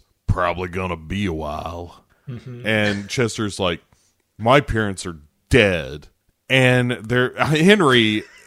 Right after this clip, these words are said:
Speaker 1: throughout all of this, is just like, "Yeah, fuck you too, buddy."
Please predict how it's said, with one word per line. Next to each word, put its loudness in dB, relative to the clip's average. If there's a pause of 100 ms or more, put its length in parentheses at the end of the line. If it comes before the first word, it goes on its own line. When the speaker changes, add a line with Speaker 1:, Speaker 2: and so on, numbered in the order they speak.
(160)
Speaker 1:
throughout 8
all 4
of -4
this, -2
is -4
just -6
like, 0 (220)
"Yeah, 8
fuck 2
you 2
too, 4
buddy." 0